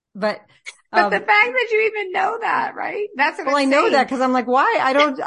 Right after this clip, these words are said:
Speaker 1: why is this coming up on Rock That Relationship?" It's like a cat playing a tambourine. I'm like, "Oh my gosh, you
Speaker 2: That's really
Speaker 1: wait, that's
Speaker 2: important.
Speaker 1: not our
Speaker 2: That's
Speaker 1: brand."
Speaker 2: really important for relationships. Oh, but see
Speaker 1: <laughs>
Speaker 2: there, that's the interesting thing, right?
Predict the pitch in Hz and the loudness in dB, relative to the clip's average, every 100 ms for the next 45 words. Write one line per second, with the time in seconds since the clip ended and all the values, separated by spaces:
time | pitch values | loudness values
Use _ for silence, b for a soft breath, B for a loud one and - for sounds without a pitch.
0 | - 247 285 311 415 - 277 294 294 285 | -4 0 0 0 -2 -4 -4 -4 -4 -2
1 | 233 233 269 262 226 220 277 - - 160 | -2 -2 -2 -4 -4 -4 -6 -8 -12 -8
2 | 202 190 196 - - - - 214 190 185 | -6 -6 -6 -6 -4 -4 -6 -8 -8 -8
3 | 220 208 196 247 165 156 185 - 302 277 | -6 -6 -6 -6 -6 -6 -6 -2 0 2
4 | 262 262 285 220 233 233 285 - 349 339 | 0 0 -2 -4 -2 2 2 0 -4 -2
5 | 349 311 330 - 330 381 466 349 240 277 | 0 2 2 2 2 4 4 4 4 4
6 | 339 403 285 302 285 254 269 269 254 240 | 4 2 2 2 0 -2 -2 -2 -4 -8
7 | 226 226 226 277 254 220 262 294 233 247 | -10 -8 -8 -8 -10 -8 -4 -4 -4 -8
8 | 269 311 381 302 330 262 262 277 - 269 | -4 0 0 2 0 0 0 0 -4 -6
9 | 240 240 233 220 196 190 233 226 190 196 | -4 -6 -12 -14 -14 -12 -10 -8 -8 -12
10 | 226 | -14